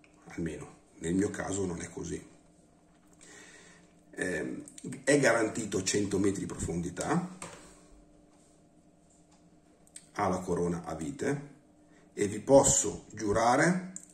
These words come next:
che è più semplice andare ad estrarre questa corona a vite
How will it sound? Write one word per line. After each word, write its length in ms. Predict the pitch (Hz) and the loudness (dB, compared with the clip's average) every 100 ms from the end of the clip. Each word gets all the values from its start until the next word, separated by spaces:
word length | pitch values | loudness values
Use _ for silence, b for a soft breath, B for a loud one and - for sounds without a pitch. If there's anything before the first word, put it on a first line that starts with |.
| - | -12
che 160 | - 107 | 0 0
è 60 | |
più 120 | - - | 2 2
semplice 720 | - 92 82 - - 85 - B B B B B B - - | 2 0 -2 -6 -6 -6 -8 B B B B B B -20 -6
andare 340 | 104 98 139 | 0 4 4
ad 80 | 135 | 4
estrarre 580 | 120 - 107 85 87 - | 2 0 -2 -2 -6 -2
questa 340 | 127 143 - | 2 4 2
corona 560 | - 104 107 101 90 - | 0 0 2 2 -2 -8
a 100 | 90 | -6
vite 560 | 87 101 139 160 170 | -4 0 2 2 -2